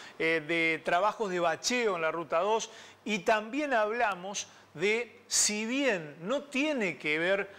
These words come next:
si bien Vialidad no hace la obra, pero de alguna manera le interesa, eh, que se lleven a cabo, como se plantean los pliegos, la obra de construcción del Puente Toledo, que ustedes van a ver en imágenes ahora,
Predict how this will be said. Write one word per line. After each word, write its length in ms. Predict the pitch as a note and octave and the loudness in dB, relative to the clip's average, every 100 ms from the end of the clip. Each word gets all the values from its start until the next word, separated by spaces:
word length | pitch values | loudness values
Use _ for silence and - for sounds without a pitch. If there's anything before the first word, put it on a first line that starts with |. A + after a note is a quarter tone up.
| - | -4
si 180 | - F3+ | 0 0
bien 380 | F#3+ A#3+ G#3 E3+ | 0 -2 -2 0
Vialidad 440 | F#3+ F#3 G#3+ C4+ | 2 2 0 -2
no 220 | A#3+ G#3 | -2 -2
hace 240 | A#3 - A3+ | 0 0 0
la 120 | G#3 | 2
obra, 260 | A#3+ D4+ - | 2 0 -4
pero 180 | A#3+ B3+ | -2 2
de 80 | A3+ | 2
alguna 300 | G#3 A3+ A#3+ | 2 0 0
manera 340 | A3+ A#3 A#3+ | 0 2 0
le 160 | G#3 G3+ | 2 0
interesa, 800 | G3 E3+ F#3+ A3 A3+ - F#3+ F#3+ - - - | -2 -2 0 0 0 2 2 2 -8 -20 -10
eh, 360 | - D#3 D#3 D#3 - - | -2 0 2 2 0 -2
que 100 | F#3 | 2
se 160 | - F3 | 2 2
lleven 320 | F3 G#3+ F#3+ | 0 0 0
a 100 | E3 | -2
cabo, 380 | F3+ F#3+ A#3 - | 0 0 0 -2
como 360 | F#3 A3 B3 - - | -4 -4 -6 -8 -4
se 240 | - F#3 | 0 0
plantean 680 | - D#3+ D#3+ D#3 B3 A3+ D#3 | 0 -2 -2 0 2 2 0
los 120 | D3 | -6
pliegos, 440 | - F#3 G#3 G#3+ G#3+ - - | -8 -4 0 0 -4 -12 -6
la 160 | E3 G3+ | 2 2
obra 220 | B3 B3 | 2 0
de 100 | G#3 | -4
construcción 560 | G3 E3 F3 - A#3 | -6 -8 -8 -4 -2
del 140 | A3+ F3 | -2 -2
Puente 340 | G3 G3+ F#3+ | -2 -2 -4
Toledo, 400 | G3 F#3+ F#3+ F3+ | -2 0 2 2
que 80 | F3 | -2
ustedes 240 | F3+ B3+ | -2 0
van 140 | G3+ A3+ | 0 0
a 60 | |
ver 160 | G#3 G#3+ | 0 0
en 100 | G3+ | -2
imágenes 500 | F3+ G#3 G3+ G3 - | -2 -4 -2 -4 0
ahora, 380 | F#3 G#3+ A3+ | 2 4 2